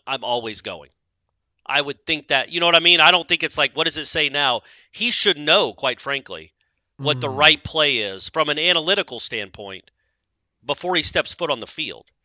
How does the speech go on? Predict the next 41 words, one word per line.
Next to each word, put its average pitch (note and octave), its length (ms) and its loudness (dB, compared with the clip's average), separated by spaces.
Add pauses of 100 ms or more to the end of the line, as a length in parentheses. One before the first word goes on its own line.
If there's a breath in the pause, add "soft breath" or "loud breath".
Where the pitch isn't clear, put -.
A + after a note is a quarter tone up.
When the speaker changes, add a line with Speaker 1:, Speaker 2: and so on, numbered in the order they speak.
(140)
Speaker 2:
Mm. D#3 120 -20 (340)
Speaker 1:
Now, F3 460 6 (680)
the C3+ 100 -6
question F#3+ 500 2
is, A#2+ 320 -2 (480)
sometimes B3+ 560 2
anal-, G3 300 2
uh, F3 180 4
we'll F#3+ 140 2
let G#3 160 4
him G#3 100 0
go F#3+ 180 2
ahead E3+ 140 2
with D3+ 120 -8
the C#3 40 -6
second - 320 -4
part. G2 160 -6
I, F3 200 4
I G3 40 4
don't G3+ 220 2
think G#3+ 140 -4
there's E3+ 160 -2
somebody D3 320 0
in A#2 60 -8
the A#2 60 -8
computer. A2 340 -12
I, B2+ 140 -2
that's, D#3 220 0
I C#3+ 160 -2
think D#3+ 180 -8
that's, D3+ 280 0 (180 loud breath)
in F3 100 0
the F3+ 80 4
way G#3+ 160 4
he's G3+ 240 -4
talked F3+ 280 0
about F3+ 260 0
it E3 80 -8
in D#3 80 -10
the C3+ 80 -4
past, D#3 500 -8